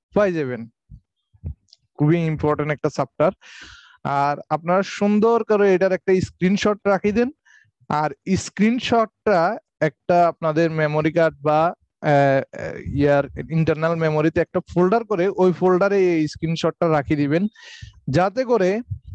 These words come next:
যে কোনো নকশা আসলে আপনি ওই ফোল্ডারে ঢুকে এই ছবিটা দেখে নিতে পারেন, স্ক্রিনশটটা দেখে নিতে পারেন, ওই অনুযায়ী আপনি হিসাবটা করে ফেলতে পারবেন। না হলে কিন্তু আপনার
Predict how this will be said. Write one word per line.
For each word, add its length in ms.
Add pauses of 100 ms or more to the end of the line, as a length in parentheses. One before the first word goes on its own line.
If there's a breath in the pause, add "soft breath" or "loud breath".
(160)
যে 180
কোনো 240
নকশা 500
আসলে 320
আপনি 260
ওই 160
ফোল্ডারে 380
ঢুকে 340
এই 100
ছবিটা 420
দেখে 240
নিতে 240
পারেন, 280
স্ক্রিনশটটা 540
দেখে 220
নিতে 220
পারেন, 280
ওই 280
অনুযায়ী 440
আপনি 320 (360 loud breath)
হিসাবটা 360
করে 260
ফেলতে 260
পারবেন। 360 (440 loud breath)
না 120
হলে 180
কিন্তু 260
আপনার 300